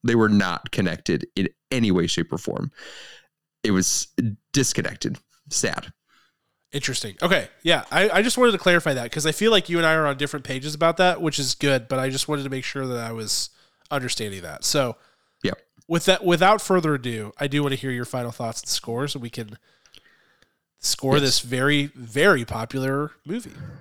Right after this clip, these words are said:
Speaker 1: It's very popular.
Speaker 2: It is.
Speaker 1: I'm curious if, uh, how divisive Ho-, Hocus Pocus two is among the fans who,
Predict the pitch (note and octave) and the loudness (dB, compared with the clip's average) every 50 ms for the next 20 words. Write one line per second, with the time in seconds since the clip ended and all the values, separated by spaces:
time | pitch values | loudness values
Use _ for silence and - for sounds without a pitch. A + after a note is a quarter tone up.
0 | - - - - - - - - - _ - C#3+ - _ - - - - D3+ - | -14 -14 -12 -12 -14 -16 -18 -20 -10 _ -2 -2 0 _ -2 -2 0 -2 -2 -2
1 | - - C#3 D3 G3+ G3 - C#3+ D#3+ G#3+ - - G#2+ D2 D#2+ G#2 - - - - | 0 0 2 2 2 0 0 -2 -2 -2 0 0 0 2 0 0 -2 -4 -8 -8
2 | D3+ D3 D3+ C3+ - A#2+ A#2+ B2+ C3 B2 - - C3+ C3 C3+ C3 B2+ - - A#2 | -2 -2 -2 0 0 0 2 4 2 2 2 2 2 4 4 4 2 2 0 -2
3 | G#2 - - - - G2 G2 F2+ A2 G#2+ G#2+ G#2+ G2+ F2+ G2 F#2 G2 - - G2+ | -2 -4 -6 -6 -4 -4 -2 0 0 0 2 0 0 0 0 0 0 0 0 0
4 | E2 - - G#2+ G2 - G#2 F#2+ - G2 - - G2+ F#2 - F#2+ - - - A2 | 0 0 0 0 2 2 2 2 0 -2 0 0 -2 0 0 -2 -4 0 2 4
5 | G2+ F#2+ F#2+ F#2 F2+ G2 G2 G2 G2 G2 F2+ - - G#2 F#2+ F#2+ F#2 - - - | 4 6 4 4 2 2 2 2 2 2 0 -2 -2 -4 -2 -2 -2 -2 0 2
6 | G#2 F#2 F2 F2 | 2 4 4 2